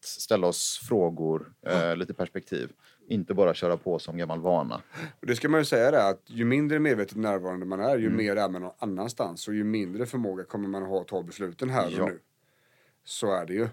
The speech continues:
Speaker 1: Mm.
Speaker 2: Eh, och det finns ju också det här, speciellt om man är en high performer, där ordet ja
Speaker 1: Mm.
Speaker 2: kommer ur munnen innan hjärnan har tänkt,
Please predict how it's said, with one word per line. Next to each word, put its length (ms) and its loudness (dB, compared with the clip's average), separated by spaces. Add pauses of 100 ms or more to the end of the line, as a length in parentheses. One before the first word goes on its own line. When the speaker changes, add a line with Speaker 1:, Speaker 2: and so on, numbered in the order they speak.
(120)
Speaker 1:
Mm. 140 -2 (480)
Speaker 2:
Eh, 340 2
och 140 -4
det 80 -2
finns 340 -2
ju 40 0
också 220 -10
det 80 -2
här, 140 0
speciellt 460 4
om 80 4
man 120 4
är 40 6
en 60 2
high 140 6
performer, 600 -2
där 260 4
ordet 380 0
ja 540 2 (140)
Speaker 1:
Mm. 140 -2 (360)
Speaker 2:
kommer 400 4
ur 260 -2
munnen 560 0
innan 440 0
hjärnan 440 2
har 220 0
tänkt, 440 -4